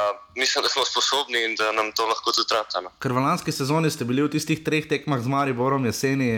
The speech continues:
Speaker 2: res tako blizu, pa po drugi strani tako daleč, ne. Eh, zdaj ste v tej sezoni in Maribor in Olimpija. Kaj bi rekli, eh, nekako polagamo upe v Gorico, da bi naredila tro-, troboj za naslov, ne, saj lani ga je, bili ste ne nazadnje drugi,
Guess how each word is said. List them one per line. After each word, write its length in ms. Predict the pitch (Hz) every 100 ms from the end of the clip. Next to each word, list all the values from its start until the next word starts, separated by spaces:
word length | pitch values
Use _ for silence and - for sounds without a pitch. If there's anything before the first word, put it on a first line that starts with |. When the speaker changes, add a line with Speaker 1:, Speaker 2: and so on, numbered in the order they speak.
| 107
Speaker 2:
res 200 | 110 160
tako 240 | - 160 170
blizu, 380 | 151 175 156 139
pa 120 | 123
po 120 | 120
drugi 280 | 127 143 143
strani 280 | - 139 143
tako 300 | 113 - 127
daleč, 400 | 131 131 104 -
ne. 160 | 110
Eh, 640 | 120 - - - - 113 113
zdaj 160 | 143
ste 160 | 156 170 147
v 160 | 135 135
tej 220 | 165 170
sezoni 440 | 156 156 175 170
in 120 | 165 165
Maribor 380 | 170 170 156
in 100 | 170
Olimpija. 600 | 156 151 175 - 151 135 - - - -
Kaj 200 | - 196
bi 100 | 175
rekli, 420 | 156 160 151 135
eh, 120 | 117 - 113 113 113 113
nekako 400 | 123 131 123 175
polagamo 520 | 175 165 170 165 156
upe 220 | 160 160 165
v 120 | 143
Gorico, 420 | 135 139 165 -
da 120 | 123
bi 100 | 117
naredila 500 | 113 110 110 131 139 123 117 113 -
tro-, 240 | - 135 -
troboj 540 | - 156 156 135 135
za 120 | 117
naslov, 380 | 107 107 123 127
ne, 120 | 127
saj 160 | 123 131
lani 220 | 131 135
ga 100 | 113
je, 140 | 117 127
bili 200 | 113 123
ste 140 | -
ne 80 | 120
nazadnje 320 | 127 123 127
drugi, 380 | 117 123 123 117